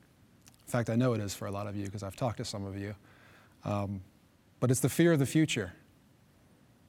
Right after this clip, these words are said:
and the realization that I have no or very little control, really, over the things in the future. Maybe that's you too.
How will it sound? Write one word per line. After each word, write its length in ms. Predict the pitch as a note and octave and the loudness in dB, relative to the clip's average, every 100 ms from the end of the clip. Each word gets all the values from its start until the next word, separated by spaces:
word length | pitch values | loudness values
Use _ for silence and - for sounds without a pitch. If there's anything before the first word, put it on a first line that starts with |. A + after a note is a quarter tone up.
| _ _ - | _ _ -2
and 100 | C3+ | 4
the 60 | C#3 | 6
realization 600 | C#3 D#3+ C#3+ D3+ D#3 C3 | 6 6 6 6 4 4
that 100 | C3 | 4
I 80 | C#3 | 2
have 260 | C#3 D3+ B2 | 2 2 4
no 460 | C3+ D3+ D3+ C#3 - - _ _ _ - | 4 4 2 0 -8 -20 _ _ _ -8
or 320 | B2+ B2+ C3 - - | 0 0 0 -6 -4
very 360 | A2+ D3+ D3+ | 0 4 4
little 320 | B2+ C#3+ D3+ | 4 4 2
control, 520 | - C3+ - D#3 C#3+ A#2+ | 0 0 0 0 0 0
really, 380 | C3 G#2+ G#2 - _ _ _ _ _ _ _ _ _ - | 0 -2 -4 -12 _ _ _ _ _ _ _ _ _ -6
over 220 | C3 B2+ | 0 2
the 120 | A#2+ A2+ | 2 2
things 560 | C#3 C3 B2 - - - _ _ _ - _ - | 2 4 2 -2 -8 -16 _ _ _ -20 _ 0
in 100 | B2 | 2
the 80 | A#2 | 2
future. 460 | A#2 A2 B2 A#2 - _ _ _ _ _ _ _ _ _ _ _ _ _ _ _ _ _ _ _ _ - | 0 -2 -6 -12 -16 _ _ _ _ _ _ _ _ _ _ _ _ _ _ _ _ _ _ _ _ 2
Maybe 180 | C#3+ D3+ | 6 6
that's 260 | D3 C3+ C#3 | 6 6 4
you 100 | C3+ | 4
too. 340 | - A#2 | 4 0